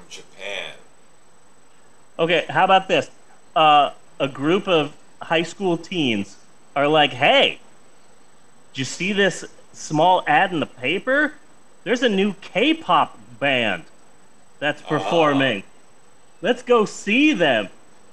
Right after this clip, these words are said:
Speaker 2: "Are you sure this is where they're playing? It seems really out in the middle of nowhere." "No, this is what the ad said." So they go and see this K-pop band, but oh, they're K-pop murderers. So it's the South Korean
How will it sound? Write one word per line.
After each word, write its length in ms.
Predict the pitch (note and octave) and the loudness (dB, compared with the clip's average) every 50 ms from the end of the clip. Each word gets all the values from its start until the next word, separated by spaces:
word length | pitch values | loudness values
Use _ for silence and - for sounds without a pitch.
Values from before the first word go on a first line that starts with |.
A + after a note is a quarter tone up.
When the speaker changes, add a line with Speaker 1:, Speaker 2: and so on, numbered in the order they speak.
| - - - | -14 -6 -4
Speaker 2:
"Are 100 | E3 A#3+ | -2 0
you 160 | C#4 D4+ E4+ | 2 2 0
sure 320 | D#4 - - - F3+ C4 E4 | 0 0 0 2 2 2 2
this 200 | C4 B3 A#3+ - | 0 -2 -4 -4
is 120 | D#4 C#4 B3 | -6 -6 -2
where 180 | A#3+ C#4 C4+ | 0 2 2
they're 200 | B3+ A#3 A#3 F#3+ | 2 2 0 -2
playing? 440 | D#3+ - - A#2+ A2+ B2 F#3+ C4+ D#4+ | -2 -8 -8 -6 -4 -2 -2 -2 -2
It 160 | F4 D#4+ - | -4 -6 -8
seems 320 | - - G#3 C4 F4 D#4+ D3 | -8 -8 -6 -4 -4 -4 -4
really 420 | C3+ D3+ G#3+ C4 A#3 F#3 D#3 D3 - | -2 0 0 0 0 0 -2 -4 -2
out 340 | C3 B2+ C#3 F#3 B3 - | -2 0 0 0 -2 -4
in 120 | C3 D3 F3 | -6 -6 -4
the 60 | F#3 | -2
middle 300 | E3 D#3+ F3+ G#3+ G3+ F#3 | -2 -2 -2 -2 -2 -4
of 120 | E3 C3+ C#3 | -4 -4 -4
nowhere." 500 | C3+ E3+ A#3+ C#4+ C#4+ A3+ E3+ C3 A2 G#2 | -4 -2 -2 -2 -2 -2 -2 -2 -2 -4
"No, 300 | A2 A#2+ - B3 C4+ G#3+ | -4 -4 -2 -2 -2 -2
this 220 | E3 D#3 G3+ - - | -2 -4 -6 -6 -8
is 80 | F3+ D#3+ | -12 -8
what 220 | F3 G3+ A3 G#3+ | -6 -6 -6 -6
the 120 | A#3 A3+ A3 | -6 -2 0
ad 340 | A3+ B3+ D4 D#4 C#4+ G#3+ - | 0 2 2 0 -2 -4 -6
said." 400 | - - D3 D3 D3 D#3+ E3+ - - - - - - - | -8 -4 -2 0 0 -2 -4 -6 -16 -20 -20 -20 -20 -12
So 160 | - F#3+ F3 | -6 -4 -2
they 100 | D#3+ D#3 | 0 0
go 160 | D#3 F#3 G3+ | 0 2 0
and 100 | G3+ G3 | 0 -2
see 140 | G3 G#3 F#3 | -4 -4 -4
this 160 | E3 D#3+ D#3+ | -4 -4 -4
K-pop 600 | - - F3+ F#3+ G#3 G3+ - E3 C#3+ B2+ A2+ G#2 | -4 -4 -4 -4 -4 -4 -4 -2 -2 -2 -2 -2
band, 220 | B2+ B2 A#2 A2 | -2 -2 0 0
but 160 | G#2+ A#2 A#2+ - | 0 0 0 2
oh, 340 | C3 B2+ C#3 B2 E2+ C2 - - - - - - - - - - - - - - - - - | 4 4 4 4 2 0 -6 -16 -20 -20 -20 -20 -20 -20 -20 -20 -20 -20 -20 -20 -20 -12 -4
they're 140 | - A#2 G#2 | -2 -2 -2
K-pop 580 | - - - - G#2+ G#2 G#2 - C3+ A#2+ B2 B2 | -2 -6 -2 -2 -2 -2 0 2 2 2 2 2
murderers. 840 | A#2+ A#2 A2+ G2 F#2 F2 E2+ E2 D#2+ D2+ - - - - - - - - - - - - - - - - - - - - - - - - - - - - - A3+ A3+ - - - - - - - - - - - | 0 -2 0 0 0 -2 -2 -4 -6 -8 -10 -16 -18 -18 -18 -18 -20 -20 -20 -20 -20 -20 -20 -20 -20 -20 -20 -20 -20 -20 -20 -20 -20 -20 -20 -20 -20 -20 -20 -20 -20 -20 -20 -20 -20 -20 -20 -20 -20 -20 -20 -20
So 320 | - - - - D3 C#3 C#3 | -16 -6 0 2 4 4 4
it's 200 | C#3 C3+ C3 - | 4 2 0 -4
the 300 | - - C#3 C3 A#2+ A2+ G#2+ | -4 0 2 4 4 4 2
South 720 | - - - - - - D3 C#3+ D3+ D#3 D#3+ - - - | -2 -8 -12 -8 -2 2 4 4 4 4 2 -2 -4 -10
Korean 720 | - - F#3 E3 C#3+ C#3+ D3 D3 D3 D3+ D#3 D3+ D3+ D3+ | -4 -2 -2 0 0 0 0 0 0 0 0 0 -2 -4